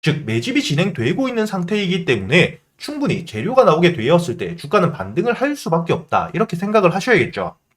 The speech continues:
이렇게 이 삼성 에스디아이가 저점에서부터 수급이 들어오고 있는 상태에서 재료가 필요한 시점인데 여러분들이 이 기사를 보시게 된다면 삼성 에스디아이 미국 전력 기업에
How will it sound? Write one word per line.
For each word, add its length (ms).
이렇게 240
이 100
삼성 320
에스디아이가 540
저점에서부터 680
수급이 380
들어오고 380
있는 160
상태에서 640
재료가 560
필요한 380
시점인데 680
여러분들이 560
이 60
기사를 340
보시게 240
된다면 440
삼성 360
에스디아이 580
미국 380
전력 500
기업에 580